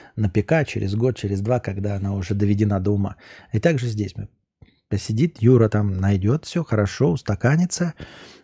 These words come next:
э, все бюрократические препоны порешает,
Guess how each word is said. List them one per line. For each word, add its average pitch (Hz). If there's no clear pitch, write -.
э, 104
все 123
бюрократические 110
препоны 104
порешает, 151